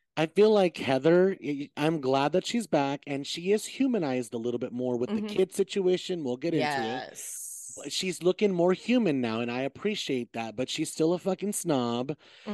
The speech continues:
Speaker 1: But when it
Speaker 2: Mm-hmm.
Speaker 1: came, when it came to Shannon, she went extra hard because it was Shannon.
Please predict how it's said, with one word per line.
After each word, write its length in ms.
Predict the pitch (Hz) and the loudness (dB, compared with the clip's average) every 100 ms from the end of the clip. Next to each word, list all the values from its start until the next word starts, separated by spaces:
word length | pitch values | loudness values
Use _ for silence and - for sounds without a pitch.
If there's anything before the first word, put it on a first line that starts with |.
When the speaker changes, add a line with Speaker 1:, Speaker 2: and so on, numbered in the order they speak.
| 214 208 | -4 0
Speaker 1:
But 100 | 185 | 0
when 100 | 165 | 0
it 100 | 165 | -4
Speaker 2:
Mm-hmm. 80 | 202 | -6
Speaker 1:
came, 140 | 233 | -6
when 180 | - 202 | -2 -2
it 80 | 190 | -2
came 220 | - 262 | -2 0
to 60 | 240 | 0
Shannon, 480 | - - 175 185 185 | 0 0 0 0 -2
she 180 | - 214 | -4 -2
went 200 | 214 - | -4 -4
extra 420 | 139 - - 185 | -10 -8 -8 -6
hard 400 | 156 170 151 147 | 0 2 2 2
because 380 | 143 - 143 127 | -4 -2 -2 0
it 80 | 135 | 0
was 120 | 131 | 0
Shannon. 480 | - 143 127 127 123 | 0 -2 -2 -2 -6